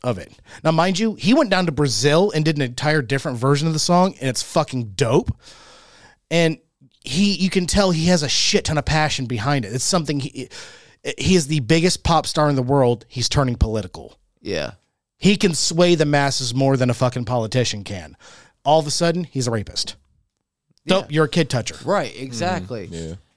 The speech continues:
Speaker 2: And,
Speaker 1: It's
Speaker 2: you know, that was, that was really drawn on too long, but you're right. They, they will, I mean, they, Dave
Speaker 3: And you
Speaker 2: Cha-,
Speaker 3: know
Speaker 2: they, what
Speaker 3: that,
Speaker 2: they did
Speaker 3: and
Speaker 2: to
Speaker 3: you
Speaker 2: Dave
Speaker 3: know what
Speaker 2: Chappelle, they, what they did to Dave Chappelle was nice compared to what they did to Kanye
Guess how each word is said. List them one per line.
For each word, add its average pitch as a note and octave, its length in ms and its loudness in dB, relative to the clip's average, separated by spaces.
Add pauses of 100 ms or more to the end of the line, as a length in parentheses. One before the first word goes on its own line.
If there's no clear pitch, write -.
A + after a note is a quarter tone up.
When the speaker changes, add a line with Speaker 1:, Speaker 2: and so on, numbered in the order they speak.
(520)
Speaker 2:
And, D3 160 0
Speaker 1:
It's - 20 -4
Speaker 2:
you F3 60 -4
know, G3+ 160 0
that A3 180 0
was, D#3+ 300 -4
that F#3 180 -2
was C#3+ 220 -4
really D3 400 2
drawn C3+ 320 0
on C3 260 0
too A#2+ 220 0
long, B2 340 -2
but F#2 120 -10
you're A#2+ 180 -4
right. B2 440 -4
They, C3 260 -4
they B2+ 420 -4
will, C#3 260 -8 (180)
I A#2+ 120 -8
mean, B2+ 360 -10 (600)
they, A#2+ 480 -2 (880)
Dave D3+ 200 0
Speaker 3:
And D#3 100 2
you D3+ 120 0
Speaker 2:
Cha-, D3+ 60 -4
Speaker 3:
know D#3 100 2
Speaker 2:
they, F#3 140 2
what - 40 -10
Speaker 3:
that, - 100 0
Speaker 2:
they A#3 100 2
did C#3+ 100 2
Speaker 3:
and D3+ 80 -2
Speaker 2:
to D3 40 -4
Speaker 3:
you - 20 -2
Speaker 2:
Dave D#3 100 0
Speaker 3:
know E3+ 160 2
what D#3+ 140 2
Speaker 2:
Chappelle, D3 400 -2
they, D3+ 120 -4
what F#3 120 -6
they A3+ 80 -2
did G3+ 100 -10
to E3+ 60 -10
Dave F3+ 160 -4
Chappelle D#3 380 -6
was A#2+ 160 -6
nice A#2 380 -8
compared B2 340 -4
to A#2+ 60 -4
what B2 160 -4
they A#2 120 -4
did A2+ 340 -8
to A2+ 280 0
Kanye A#2 640 0